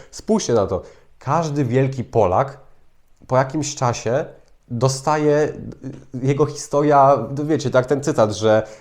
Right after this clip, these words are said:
y, albo umrzesz jako bohater, albo będziesz żył wystarczająco długo, żeby zobaczyć, y, siebie jako przestępca, nie? W sensie prze-, przetłumaczyłem to, więc trochę to źle brzmi, ale, ale wie-, w-, wiecie, o co chodzi. E, no bo Lewandowski, tak, stało mu się to. E, papież, no papież to praktycznie od zawsze,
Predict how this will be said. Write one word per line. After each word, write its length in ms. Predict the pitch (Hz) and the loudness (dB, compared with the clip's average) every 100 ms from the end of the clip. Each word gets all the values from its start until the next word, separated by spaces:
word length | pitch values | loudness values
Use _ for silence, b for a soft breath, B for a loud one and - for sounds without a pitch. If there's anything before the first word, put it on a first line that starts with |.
| B | B
y, 140 | 117 | 2
albo 240 | - 135 131 | 4 4 4
umrzesz 280 | 135 131 139 | 2 0 -2
jako 200 | 127 120 | -4 -4
bohater, 520 | 117 131 139 156 143 | -2 0 2 2 2
albo 160 | 131 | 2
będziesz 220 | 120 123 117 | 0 -2 0
żył 140 | 127 | -2
wystarczająco 460 | 120 127 123 131 127 | -2 -6 -4 -4 -4
długo, 240 | 123 131 | -2 -2
żeby 260 | 131 123 120 | -2 -4 -4
zobaczyć, 580 | 117 120 120 113 - | -2 -2 -4 -10 -10
y, 200 | 104 117 | -8 -6
siebie 380 | 113 - 127 117 | -6 -4 -4 -2
jako 400 | 113 110 113 110 | -2 -2 -2 -2
przestępca, 640 | 107 113 - 104 90 - | -2 -8 -4 -4 -4 -8
nie? 120 | 87 95 | -6 -6
W 40 | |
sensie 180 | 98 104 | -8 -12
prze-, 100 | 95 | -14
przetłumaczyłem 720 | - - 113 113 107 113 98 | -18 -14 -6 -4 -2 -4 -4
to, 120 | 90 | -6
więc 120 | 92 | -8
trochę 220 | - - 92 | -10 -12 -8
to 160 | 95 101 | -8 -8
źle 240 | 104 101 | -8 -8
brzmi, 300 | 92 98 71 B B B | -6 -8 -10 B B B
ale, 360 | 117 120 120 | -2 2 2
ale 220 | 117 120 120 | 2 0 0
wie-, 120 | 123 | -4
w-, 280 | 117 117 127 | -8 -8 -4
wiecie, 240 | 135 135 | -4 -4
o 40 | |
co 100 | 92 | -10
chodzi. 360 | 92 90 80 82 B B B - | -8 -8 -8 -14 B B B -4
E, 300 | 113 113 120 | 2 4 4
no 100 | 143 | 2
bo 180 | 165 160 | 4 4
Lewandowski, 680 | 151 147 123 101 - 107 | 4 4 2 -2 -6 -10
tak, 440 | 107 - 95 - - | -8 -2 0 0 -6
stało 360 | - 131 95 | 2 4 4
mu 160 | 92 92 | 2 -4
się 160 | 90 85 | -8 -8
to. 180 | 82 - B B B | -10 -12 B B B
E, 160 | 117 | -2
papież, 540 | 120 135 131 104 107 - | 0 2 2 0 -2 -2
no 100 | 117 | 0
papież 300 | 131 131 131 | 0 0 -4
to 100 | 127 | -6
praktycznie 400 | 127 131 - 113 | -4 -4 -4 -4
od 100 | 101 | -2
zawsze, 320 | 95 - | -6 -6